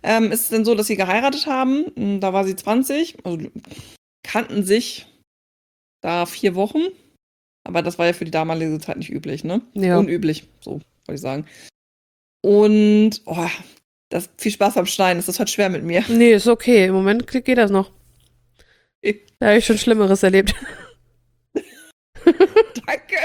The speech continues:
Speaker 2: Nee, von mir selber, überleg mal, wie, ne, also, es war
Speaker 1: Oh,
Speaker 2: eher,
Speaker 1: schön.
Speaker 2: das war eher selbstreflektierend als eine Kritik an dir.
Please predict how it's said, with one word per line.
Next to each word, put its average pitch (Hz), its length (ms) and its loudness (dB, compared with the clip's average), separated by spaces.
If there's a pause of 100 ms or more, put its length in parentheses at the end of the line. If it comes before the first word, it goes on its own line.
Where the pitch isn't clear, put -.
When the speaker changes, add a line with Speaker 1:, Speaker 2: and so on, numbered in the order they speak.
(140)
Speaker 2:
Nee, 262 280 0
von 233 180 2
mir 226 180 4
selber, 220 480 4
überleg 233 400 2
mal, 202 320 -4
wie, 196 280 -6
ne, 220 220 -2 (100)
also, 202 440 -6 (560)
es 214 460 -6
war 190 320 4
Speaker 1:
Oh, 226 220 6
Speaker 2:
eher, 220 160 6
Speaker 1:
schön. 196 320 4
Speaker 2:
das 208 200 2
war 208 120 4
eher 202 260 6
selbstreflektierend 190 920 2
als 175 200 0
eine 190 80 -2
Kritik - 380 -4
an 180 160 0
dir. 185 260 2